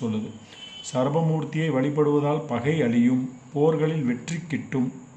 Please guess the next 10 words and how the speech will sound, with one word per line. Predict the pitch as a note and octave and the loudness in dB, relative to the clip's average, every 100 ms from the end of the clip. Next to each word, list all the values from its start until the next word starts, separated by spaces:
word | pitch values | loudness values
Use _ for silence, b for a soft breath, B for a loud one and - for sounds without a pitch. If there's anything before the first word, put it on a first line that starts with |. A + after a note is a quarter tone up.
| C3 | -2
நோய் | C3 E3 F3+ - | 2 2 2 -2
தீர்க்கும் | C3 B2+ A#2+ - B2+ A#2+ - A2 | 0 0 0 -2 0 0 -2 -8
அப்படின்னு | B2 A#2 A#2+ - B B B B - | 0 2 2 -2 B B B B -6
சர்ப | C3 C#3+ E3+ | 0 2 4
வழிபாட்டின் | D#3 C3+ B2+ B2 C3+ A#2 | 2 2 0 0 0 0
சிறப்புடைய, | A#2 C#3 C#3+ C#3 - C3 B2 B2 C#3 D3 - - - - - | 0 -2 -2 -2 -4 0 0 0 -2 -8 -18 -20 -20 -20 -16
சிறப்பையும் | - D3 D3 - B2 C3+ - - | -2 0 0 2 2 2 -2 -2
அந்த | A#2+ A2+ | -2 2
ஆகமம் | A#2+ B2+ B2+ C#3+ B2 | 2 2 0 0 0
விவரிச்சு | B2 C#3 B2 - C3 C3 B2+ | 0 0 -2 -4 -4 -2 -2